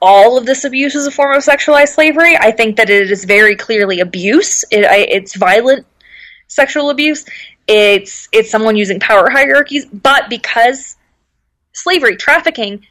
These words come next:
has a very set legal definition, I don't think it hits this legal definition.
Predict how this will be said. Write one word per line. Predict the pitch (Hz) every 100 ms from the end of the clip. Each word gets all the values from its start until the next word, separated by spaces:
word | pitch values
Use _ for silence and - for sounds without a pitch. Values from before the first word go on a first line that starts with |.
| _
has | - 233
a | 220 208
very | 196 214 254 320
set | - - 302 294
legal | 277 285 269
definition, | 262 240 262 269 233 196
I | 220
don't | 226 226
think | 240 214
it |
hits | - 247 240 -
this | 202
legal | 214 208 170
definition. | 180 180 151 156 - -